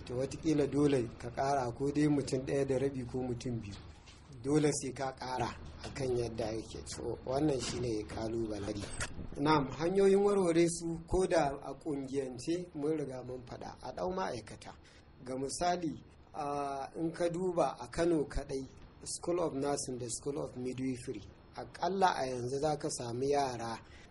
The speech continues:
nurses da midwives da ba su samu aiki ba, kuma sun gama School of Nursing,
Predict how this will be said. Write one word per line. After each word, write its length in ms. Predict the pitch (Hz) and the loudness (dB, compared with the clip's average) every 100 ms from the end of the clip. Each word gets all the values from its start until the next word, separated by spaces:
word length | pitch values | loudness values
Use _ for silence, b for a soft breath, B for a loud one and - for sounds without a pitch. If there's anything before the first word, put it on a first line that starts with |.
| - | -8
nurses 520 | 131 143 143 - 139 131 | 0 2 2 0 -4 -4
da 60 | |
midwives 680 | 120 139 139 135 127 117 - - - | 0 0 2 2 2 -2 -6 -10 -10
da 100 | 117 | -8
ba 120 | 113 117 | -4 -4
su 140 | 120 | -4
samu 340 | - 123 120 | -4 -4 0
aiki 400 | 156 156 151 147 | 2 2 2 0
ba, 100 | 123 | 0
kuma 240 | 120 135 131 | 0 0 0
sun 260 | - 202 202 | 0 0 2
gama 240 | 208 185 | 4 4
School 300 | - - 139 | 2 0 -2
of 160 | - - | -2 -2
Nursing, 420 | 120 123 - 110 | -4 -2 -6 -8